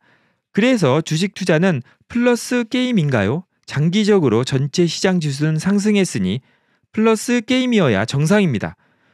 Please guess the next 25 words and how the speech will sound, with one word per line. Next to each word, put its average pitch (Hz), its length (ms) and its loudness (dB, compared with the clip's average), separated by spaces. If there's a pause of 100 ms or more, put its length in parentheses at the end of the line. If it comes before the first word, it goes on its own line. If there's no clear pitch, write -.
(120)
모두가 190 440 2
행복한 156 720 0 (320)
윈윈 190 480 2
게임이 208 480 0
되어야 135 320 2
했습니다. 127 460 -4 (360)
그러나 180 380 2
실제 240 400 0
결과는 147 580 0
전혀 151 300 0
그렇지 170 340 0
않습니다. 127 500 -4 (420)
대체로 170 680 0
투자자들은 151 720 0 (280)
전체 180 440 0
시장 196 340 0
평균보다 220 680 0
못한 123 400 -2
성과를 156 480 0
냅니다. 127 400 -4 (600)
마이클 190 440 2
모브신 185 460 2
교수는 160 540 0 (200)
천구백구십일 220 880 0
년부터 143 520 -2